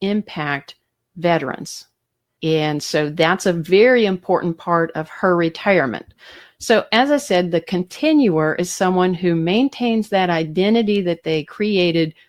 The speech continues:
throughout their career, but they do it in a new way. The second type of retiree is the easy glider, and this is someone that's excited to take it a day at a time.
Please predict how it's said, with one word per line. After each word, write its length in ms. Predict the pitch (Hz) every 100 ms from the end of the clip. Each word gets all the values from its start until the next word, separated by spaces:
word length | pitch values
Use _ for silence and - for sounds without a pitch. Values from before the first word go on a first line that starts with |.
| _
throughout 420 | - 165 160 185
their 140 | 240 233
career, 540 | - 262 262 226 165
but 160 | 156 160
they 120 | 156
do 260 | 156 185 170
it 100 | 151
in 140 | 143
a 60 | 143
new 260 | 147 147
way. 340 | 147 143 - - _ _ _ -
The 100 | 233
second 400 | - 311 403 359
type 240 | 311 240
of 120 | 208
retiree 640 | 180 170 - 175 170 170 -
is 180 | 175 175
the 240 | 190 -
easy 260 | 226 220 190
glider, 440 | 156 147 147 180
and 160 | 208 208
this 160 | 240
is 100 | 285
someone 380 | - 220 196 190
that's 200 | 180 175
excited 600 | 170 - - 175 208 277
to 80 | 302
take 340 | - 202 180
it 80 | 190
a 80 | 180
day 240 | 151 139
at 100 | 143
a 60 | 151
time. 440 | - 175 123 113